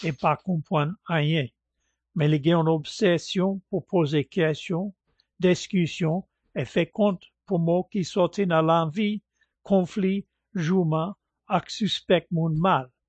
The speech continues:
Diskisyon san rete antre nan moun ak panse korompi e san verite, ki sipoze ke vi sentite a, se yon mwayen pou fè pwofi. Men vi sentite a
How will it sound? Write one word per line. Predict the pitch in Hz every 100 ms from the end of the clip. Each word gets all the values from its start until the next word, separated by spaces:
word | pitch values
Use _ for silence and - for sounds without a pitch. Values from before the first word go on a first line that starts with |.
| _ _ _ _ _ -
Diskisyon | 185 - 202 - 202 180
san | - 180 165
rete | 156 151 - 196 220
antre | 196 180 - 170
nan | 160 156
moun | 170 185
ak | 170 151 _
panse | 185 160 - 180 170 _ _ _ -
korompi | 190 170 165 151 - 196 233 269
e | - 196
san | - 190 175
verite, | 143 170 175 175 - 160 185 196 _ _ _ _ -
ki | 208
sipoze | - 208 208 190 170 196 202
ke | - 185 170
vi | 139 202
sentite | 185 208 185 214 185 - 160
a, | 151 180 - _ _
se | - 202
yon | 170
mwayen | 160 165 165 175 190 185
pou | - 185
fè | - 175
pwofi. | - 196 160 - 139 - _ _ _ _ _ _ _ _ _ _ _ _ _ _ _ _ _ _ _ _ _ _ _ _ _ _ _ _ -
Men | 165 165
vi | 151 214
sentite | 202 - 196 202 175 196 160
a | 151